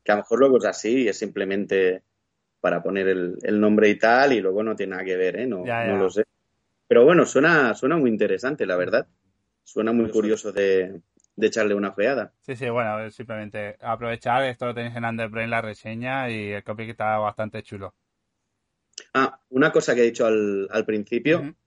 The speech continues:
Speaker 1: la vuelvo a decir porque es importante. El señor John Ford no, no ha hecho solo westerns, ¿eh?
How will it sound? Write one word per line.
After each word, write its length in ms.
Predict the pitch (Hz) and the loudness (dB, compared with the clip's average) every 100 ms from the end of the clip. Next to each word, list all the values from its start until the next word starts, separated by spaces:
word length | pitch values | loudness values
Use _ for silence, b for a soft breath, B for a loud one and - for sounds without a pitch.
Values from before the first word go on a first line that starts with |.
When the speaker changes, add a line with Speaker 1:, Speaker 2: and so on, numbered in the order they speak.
| _ _ | _ _
Speaker 1:
la 140 | 107 107 | 2 4
vuelvo 240 | 123 127 | 6 4
a 20 | |
decir 240 | 110 123 113 | 2 -2 -6
porque 220 | 104 107 | -4 -4
es 60 | 113 | -4
importante. 640 | 104 101 104 113 139 - _ _ _ _ - | -2 -2 -2 0 -2 -4 _ _ _ _ 0
El 260 | 113 113 | 2 2
señor 320 | 107 110 120 123 | 0 0 2 4
John 200 | 147 123 | 2 2
Ford 280 | 127 135 139 | 4 4 4
no, 400 | 123 110 101 98 | 0 0 -4 -2
no 80 | |
ha 40 | 104 | -4
hecho 160 | - | -6
solo 220 | - 101 98 | -8 -4 -2
westerns, 500 | 95 - 85 87 | -4 -4 -10 -4
¿eh? 120 | 110 | -6